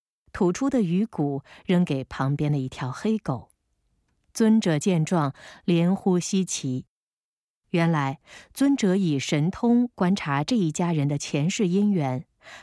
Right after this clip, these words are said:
发现夫妻二人所吃的鱼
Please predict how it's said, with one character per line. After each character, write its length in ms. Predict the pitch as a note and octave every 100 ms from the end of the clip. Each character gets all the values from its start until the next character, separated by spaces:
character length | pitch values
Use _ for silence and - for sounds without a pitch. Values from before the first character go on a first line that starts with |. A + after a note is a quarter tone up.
| -
发 220 | - F#3
现 380 | F#3+ F3+ D#3 C#3+
夫 220 | - G#3+
妻 180 | G#3 G#3+
二 200 | - G3
人 200 | D#3 D3+
所 220 | - D3+
吃 220 | B2+ - E3+
的 120 | D#3+
鱼 360 | C#3 C#3 D3+